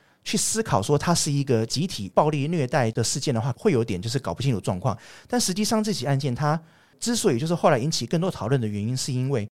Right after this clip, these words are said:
媒体跟世人普遍认为这个屋主，这个三十六岁的母亲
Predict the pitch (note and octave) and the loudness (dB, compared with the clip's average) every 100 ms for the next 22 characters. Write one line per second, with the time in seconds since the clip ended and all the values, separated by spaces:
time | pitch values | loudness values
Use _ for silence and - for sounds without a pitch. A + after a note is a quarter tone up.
0 | _ _ - D3+ A3 - A2 C#3+ D#3 - | _ _ -2 0 0 -4 -2 0 0 0
1 | - F#3+ A#2 G2+ A2+ A2+ - D#3 F3 B2 | 0 0 0 -2 -4 -8 -2 0 2 0
2 | F#2 F2+ - F3 - G#3+ A3 - D#2 - | -4 -4 0 0 2 0 0 -4 -8 -4
3 | B3 F3 - G3 - E3 C#3+ C#3 A#2 F#2+ | 0 2 4 2 2 2 2 0 -2 -4
4 | - - B2+ | -4 -4 -2